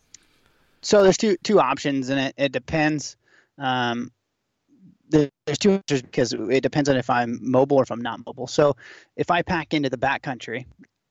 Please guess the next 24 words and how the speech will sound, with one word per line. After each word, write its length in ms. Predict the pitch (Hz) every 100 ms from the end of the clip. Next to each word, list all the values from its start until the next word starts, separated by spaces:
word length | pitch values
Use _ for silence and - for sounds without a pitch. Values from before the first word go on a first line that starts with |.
| -
and 380 | 139 143 139 135
I 60 |
have, 480 | 120 131 131 127 123 _ _ _ _ _ _ _ _ _ _ _ _ _ - 139
it's 140 | 147
a 40 |
significant 600 | 139 151 151 170 190 151
amount 200 | 131 127
of 60 | 120
work 280 | 135 139 139
to 80 | 131
get 120 | -
where 160 | 117 117
I 60 |
am, 320 | 123 165 131 113 - - - _ _ -
I 100 | 151
will, 380 | 147 139 135 - _
I 80 | 135
will 80 | 151
be 120 | 135
more 200 | 139 139
patient 400 | 131 135 - -
with 140 | 120 120
an 60 |
area, 420 | 117 113 113 107